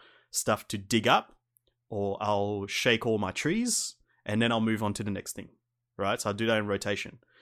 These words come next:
So I'm digging up, when you, when you dig, you usually get fossils,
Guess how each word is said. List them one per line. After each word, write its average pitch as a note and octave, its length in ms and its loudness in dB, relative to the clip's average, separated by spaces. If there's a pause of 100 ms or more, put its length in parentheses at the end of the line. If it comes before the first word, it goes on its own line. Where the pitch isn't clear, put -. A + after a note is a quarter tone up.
(160)
So G#2 380 -4 (640)
I'm G#2+ 220 -2
digging C3+ 260 4
up, A#2+ 300 4
when A#2 180 2
you, A2+ 160 -2
when A#2 140 2
you A2+ 160 2
dig, A2+ 500 0
you A2 120 -2
usually A2 340 -2
get G#2 160 -4
fossils, - 580 -6